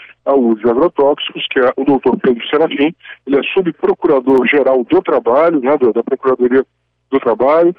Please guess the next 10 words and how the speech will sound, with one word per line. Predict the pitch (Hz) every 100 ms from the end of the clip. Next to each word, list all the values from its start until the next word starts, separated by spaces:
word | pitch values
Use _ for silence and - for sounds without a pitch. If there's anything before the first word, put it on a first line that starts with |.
| - _ -
Participarão | 165 - 180 160 165
também | 156 139 151
pesquisadoras | - 175 - 165 147 120 147 143 113 101 -
da | 143 135
área | 135 123
de | -
saúde | 127 123 117
pública, | - 127 113 101 107 - - _ -
é, | 127 135 127 127 127
é, | 127 117 113 107